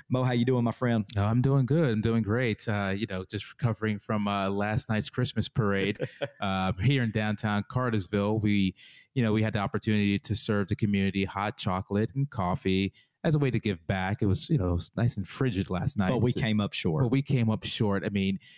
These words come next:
Speaker 2: we came with eight gallons of hot chocolate that I thought would last at least, at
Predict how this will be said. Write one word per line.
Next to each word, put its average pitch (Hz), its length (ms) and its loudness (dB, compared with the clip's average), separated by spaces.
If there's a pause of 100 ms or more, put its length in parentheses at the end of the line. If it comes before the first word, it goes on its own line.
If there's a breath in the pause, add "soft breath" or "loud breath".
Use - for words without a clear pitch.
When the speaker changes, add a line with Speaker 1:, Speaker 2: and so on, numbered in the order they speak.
(220 loud breath)
Speaker 2:
we 120 220 2
came 117 640 0
with 101 480 0 (100)
eight 127 280 0 (160)
gallons 92 680 -2 (200)
of 101 160 0
hot 101 400 -6
chocolate - 540 -4
that 95 180 -2 (160)
I 143 200 0
thought 98 300 -2
would 104 160 -4
last 95 440 -4
at 92 220 -8
least, 104 580 -2 (100)
at 101 140 -6